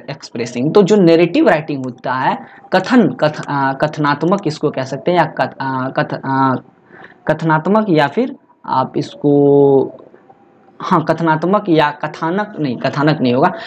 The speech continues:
कथनात्मक ही होगा। तो narrative writing जो होता है, इसमें क्या होता है कि कोई एक story को narrate किया जाता है, किसी एक कहानी को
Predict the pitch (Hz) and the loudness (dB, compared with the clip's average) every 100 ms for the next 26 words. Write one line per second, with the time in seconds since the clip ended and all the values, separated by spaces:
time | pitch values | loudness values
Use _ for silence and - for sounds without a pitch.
0 | - 202 196 175 175 180 147 117 110 - | -2 -2 0 -4 -4 -6 -8 -10 -12 -16
1 | - - - - - - 165 - - 170 | -20 -20 -20 2 4 4 0 -12 -6 0
2 | 190 208 302 233 196 233 233 202 180 170 | 2 4 4 4 0 -2 -2 -4 -4 -2
3 | 165 156 - 196 233 226 196 180 - 196 | 0 0 -2 -6 -4 0 0 0 0 0
4 | 226 226 220 180 214 202 190 190 202 202 | -2 -2 -2 2 2 4 0 0 4 6
5 | 233 226 185 156 180 180 - 120 107 - | 6 4 4 4 2 0 -6 -4 -6 -10
6 | - - - - - 165 160 147 127 143 | -10 -12 -8 -4 4 4 6 0 0 0
7 | 165 156 196 | 0 2 0